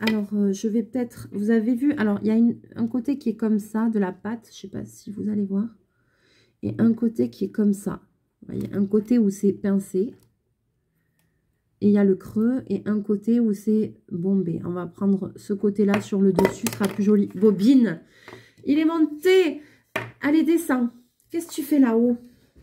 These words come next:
T'es trop grand pour être là. T'es trop grand, Chachou. Et un gros chat comme ça. Non, mais ça va pas, non ? Sur mon étagère.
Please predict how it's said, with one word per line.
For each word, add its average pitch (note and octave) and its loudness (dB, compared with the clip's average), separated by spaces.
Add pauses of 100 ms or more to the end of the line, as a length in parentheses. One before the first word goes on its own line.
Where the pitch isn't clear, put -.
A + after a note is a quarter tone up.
(760)
T'es C4+ -6
trop D#4 0
grand D#4+ 2
pour A#3+ 0
être A#3+ -6
là. A3 -10
T'es C#4+ -10
trop D4 -6
grand, C4 -6
Chachou. G#3 -6 (260)
Et B3 -4 (640)
un B3 -6
gros A#3 -6
chat C#4 -6
comme B3+ -4
ça. A#3+ -6
Non, A3 -2
mais G#3 0
ça A#3+ -2
va G#3 0
pas, C#4+ -8 (100)
non ? D4 -4 (580)
Sur A#3+ 2
mon A#3+ 4
étagère. A#3+ 0